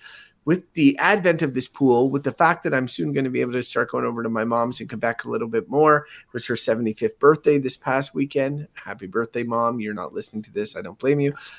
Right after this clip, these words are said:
Um, but, uh, that's just because she's not in our demographic listeners. I appreciate all of you. It's just, you know, if I told Mom I was doing a podcast, she would be like, "Oh, that's nice,"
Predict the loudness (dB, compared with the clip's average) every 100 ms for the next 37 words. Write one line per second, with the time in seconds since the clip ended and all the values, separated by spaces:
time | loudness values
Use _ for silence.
0 | 0 4 6 4 -2 -4 4 4 6 6
1 | 6 6 4 0 -8 -20 -20 -20 -20 -6
2 | -4 -4 -6 -20 -20 -10 -8 0 0 0
3 | -4 -6 -6 -6 -6 -4 -4 0 0 0
4 | -2 -2 -2 -2 -2 -2 -4 -6 -4 -4
5 | -6 -6 -2 -2 -2 -4 -4 -4 -4 -6
6 | -6 -10 -12 -14 -16 -14 -14 -16 _ _
7 | -20 _ -6 -6 -6 _ -20 -16 -8 0
8 | 2 2 2 4 4 4 2 0 -4 -6
9 | -6 -6 -6 -6 -6 -10 -10 -10 -14 -16
10 | -14 -10 -8 0 4 6 6 4 0 0
11 | 2 2 0